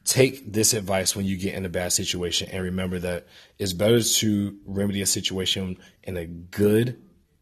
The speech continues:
frame of mind, a good state of being, happiness,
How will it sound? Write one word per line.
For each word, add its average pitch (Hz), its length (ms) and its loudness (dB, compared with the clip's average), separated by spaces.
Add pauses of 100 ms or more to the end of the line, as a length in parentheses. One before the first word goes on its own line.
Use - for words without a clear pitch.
frame 117 180 0
of 117 120 4
mind, 123 500 2
a 98 100 -6
good 90 640 -2
state - 460 2
of 98 120 -4
being, 110 440 0 (380)
happiness, 117 760 0